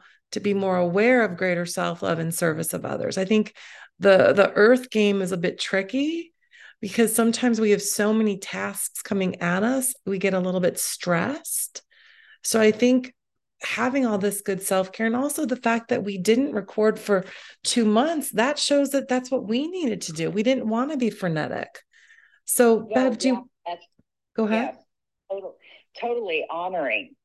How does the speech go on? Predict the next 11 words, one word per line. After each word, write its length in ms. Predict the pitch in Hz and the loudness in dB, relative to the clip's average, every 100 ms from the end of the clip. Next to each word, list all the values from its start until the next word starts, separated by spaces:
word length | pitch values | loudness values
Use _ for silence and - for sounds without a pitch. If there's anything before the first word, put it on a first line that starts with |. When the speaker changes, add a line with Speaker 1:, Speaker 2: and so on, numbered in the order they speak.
| _ _ _ - | _ _ _ -6
Speaker 2:
totally 440 | 220 214 214 196 | -4 -4 -6 -8
honoring 540 | 180 175 175 165 160 156 | -6 -6 -6 -6 -8 -6
not 220 | 151 135 | -6 -4
only 500 | 151 170 185 190 180 - _ | -6 -6 -6 -8 -8 -14 _
ourselves, 680 | 143 147 - 190 165 131 147 _ - - - - | -6 -6 -4 -2 0 -2 -4 _ -20 -20 -20 -4
but 120 | 156 | -2
as 180 | 165 175 | 0 -2
we 160 | 185 170 | -10 -10
do 240 | - 196 220 | -8 -8 -4
that, 260 | 156 135 117 - | -2 -2 -4 -4
there's 300 | 156 156 | -4 -4